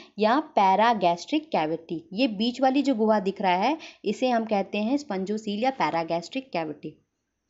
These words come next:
नेक्स्ट देखते हैं, जैसा कि बता दिया आपको कि इनके शरीर में असंख्य छिद्र होते हैं, न्यूमरस पोर्स होते हैं, छिद्र होते हैं इस प्रकार से,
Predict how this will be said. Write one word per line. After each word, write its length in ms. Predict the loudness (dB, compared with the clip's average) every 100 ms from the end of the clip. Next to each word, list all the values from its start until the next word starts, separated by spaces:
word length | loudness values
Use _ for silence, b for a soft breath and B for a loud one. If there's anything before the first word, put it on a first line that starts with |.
| _ _ -2
नेक्स्ट 260 | 0 0 0
देखते 300 | -2 2 4
हैं, 180 | 4 0 B -2
जैसा 240 | 2 2
कि 160 | 2 0
बता 280 | 2 2
दिया 220 | 2 0 0
आपको 540 | 0 0 2 0 0 B B
कि 140 | -2 -2
इनके 460 | 0 0 2 2
शरीर 340 | 2 0 0 2
में 280 | 2 2 0 -6
असंख्य 440 | -2 2 2 2
छिद्र 340 | -4 -4 -4 -4
होते 300 | -4 -4 -2
हैं, 160 | -2
न्यूमरस 520 | 0 2 4 4 2
पोर्स 440 | -2 2 2 2 -2
होते 240 | -4 0
हैं, 80 | -2 0
छिद्र 240 | -4 0
होते 220 | -2 0
हैं 60 | -4
इस 80 | -2
प्रकार 340 | -4 -2 -2
से, 240 | -2 -4